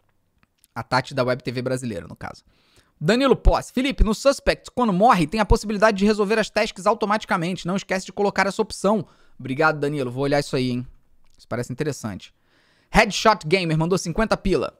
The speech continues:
"Felipe, boa noite, seu totoso." Boa noite.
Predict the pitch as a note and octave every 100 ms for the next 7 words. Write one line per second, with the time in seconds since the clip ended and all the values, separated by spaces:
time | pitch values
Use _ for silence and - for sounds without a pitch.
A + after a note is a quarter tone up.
0 | _ _ B3 C#4+ F#3 G#3+ B3+ B3+ A#3+ F#3+
1 | G#3+ F#3+ F3+ - F#3+ D#3+ A#2+ G#2+ - _
2 | _ _ _ _ _ _ _ _ _ _
3 | _ _ _ _ _ _ _ _ _ _
4 | _ _ _ _ _ _ _ _ _ _
5 | _ _ _ - F3 D3+ C3 -